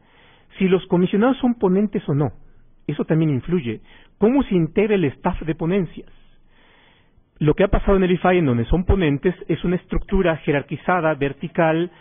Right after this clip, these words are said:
en donde hay un director general y los directores y luego subdirectores. Entonces el director tiene un incentivo de conseguir un puesto en la estructura porque tiene mayor salario.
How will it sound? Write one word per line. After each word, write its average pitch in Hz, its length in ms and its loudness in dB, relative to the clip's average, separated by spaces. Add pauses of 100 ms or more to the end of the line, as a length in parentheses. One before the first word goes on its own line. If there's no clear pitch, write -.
(460)
en 160 200 2
donde 175 500 2
hay 165 180 0
un 170 140 0
director 156 420 0
general 160 420 0
y 143 60 -2
los 151 220 0
directores 151 640 -2
y 147 60 -8
luego 143 200 -4
subdirectores. 160 720 -2 (1400)
Entonces 196 540 0
el 190 120 0
director 175 440 -2
tiene 214 480 0
un 202 160 0
incentivo 202 600 -2
de 190 120 0
conseguir 160 340 -2
un 185 140 -2
puesto 185 260 -2
en 185 60 2
la 180 60 0
estructura 190 400 -2
porque 180 500 0
tiene 180 300 -2
mayor 135 280 -2
salario. 107 380 -6